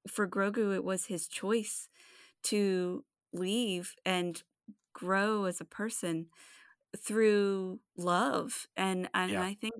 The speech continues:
Speaker 1: that'll be really interesting to see because it will impact him, you know. Why, why does he protect and help these people? Well, because he loves it. It's not just a sense of,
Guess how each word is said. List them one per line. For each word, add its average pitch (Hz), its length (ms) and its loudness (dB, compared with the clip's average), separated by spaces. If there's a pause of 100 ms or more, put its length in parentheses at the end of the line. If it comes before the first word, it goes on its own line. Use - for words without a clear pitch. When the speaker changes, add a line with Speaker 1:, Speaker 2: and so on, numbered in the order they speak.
(140)
Speaker 1:
that'll 190 480 0 (320)
be 196 140 0
really 196 280 0
interesting 190 480 -6
to - 80 -12
see 233 280 -2
because 190 420 -6
it 185 120 -4
will 180 220 -8
impact 190 460 -6
him, 170 200 -4
you 190 120 -4
know. 170 120 -6 (440)
Why, 196 680 4
why 196 240 0
does 233 160 -6
he - 140 -4
protect 208 540 -8
and 190 140 -6
help 208 280 -6
these 175 160 -6
people? 165 560 -10
Well, 190 200 -6
because 196 520 -6 (400)
he 208 200 -2
loves 202 400 2
it. 185 140 -2
It's 202 200 0
not 220 240 6
just - 240 -6
a 190 40 -6
sense 190 400 -4
of, 170 280 -2